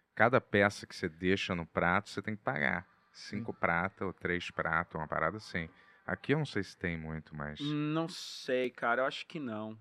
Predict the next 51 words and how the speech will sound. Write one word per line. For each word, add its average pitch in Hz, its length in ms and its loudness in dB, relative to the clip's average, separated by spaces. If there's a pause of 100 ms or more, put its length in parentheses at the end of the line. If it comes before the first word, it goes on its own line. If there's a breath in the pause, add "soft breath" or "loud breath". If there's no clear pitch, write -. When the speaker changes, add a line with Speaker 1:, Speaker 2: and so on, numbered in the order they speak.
Speaker 3:
Acho - 240 -12
que 120 120 -12
não. 101 100 -6
Speaker 1:
E 90 80 6
aí 92 140 10
a - 20 10
galera 104 260 8
fica - 140 -6
escondendo 101 640 0
os 90 80 -4
sushis - 500 -4 (120)
quando 92 260 6
não 92 80 6
Speaker 3:
<laughs> 90 240 6
É - 20 12
que 175 140 10
nem 170 120 12
Speaker 1:
aguenta. 180 180 12
Speaker 3:
você 175 200 12
com 190 120 10
a, 170 200 12
com, - 100 6 (120)
com 180 60 8
Speaker 1:
Põe 95 140 10
Speaker 3:
o - 20 12
Speaker 1:
no 180 80 12
Speaker 3:
escargot. 175 420 12
Speaker 1:
chapéu, 95 320 10
põe 90 160 2
na 90 80 4
Speaker 2:
Eu 87 80 6
fui. 143 260 6
Speaker 1:
bolsa, 117 400 6
vai 92 140 4
no - 60 2
Speaker 2:
Eu 160 80 4
fui 90 120 6
Speaker 1:
banheiro, 175 300 8
Speaker 2:
num, 127 120 6
Speaker 1:
põe 113 180 2
tudo 107 120 -2
Speaker 2:
num 143 120 4
Speaker 1:
na 139 40 4
Speaker 2:
desse 139 200 8
Speaker 1:
calça. 110 500 4 (140)
Speaker 2:
Não 170 80 4
era 233 100 6
rodízio, 131 460 6
era 131 120 6
que - 80 -4
você 143 120 -2